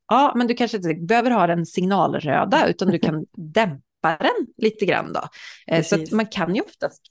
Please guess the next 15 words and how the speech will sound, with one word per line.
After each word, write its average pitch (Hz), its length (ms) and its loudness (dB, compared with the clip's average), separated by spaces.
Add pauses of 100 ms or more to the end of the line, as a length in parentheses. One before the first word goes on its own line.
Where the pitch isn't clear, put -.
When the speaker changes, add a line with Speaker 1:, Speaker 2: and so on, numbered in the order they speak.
(120)
Speaker 1:
få 165 220 2
båda 151 240 2
två 262 280 0
faktiskt, - 460 -4
och, - 320 -4
om 170 80 -2
man 165 100 -2
då 160 80 -4
skruvar - 320 -4
lite 269 240 -2
på - 100 -16
detaljerna - 420 -10
också. - 180 -12 (360)
Speaker 2:
Ja, 160 380 0
precis. - 400 -12